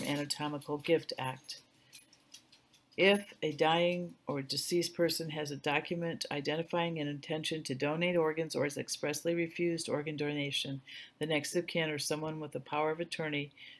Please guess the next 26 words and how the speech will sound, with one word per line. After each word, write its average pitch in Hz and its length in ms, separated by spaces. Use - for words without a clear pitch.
for 170 120
health 156 240
care 151 180
need 147 260
not 147 220
be 143 120
involved. 135 500
If - 240
no 170 440
documentation 160 760
of 147 80
intent 151 420
is 151 140
available, 143 560
consent 147 480
for - 100
organ 160 320
donation 151 680
on 165 220
behalf 165 440
of 151 80
the 160 60
client 143 460
can 147 240
be 147 100
sought. - 520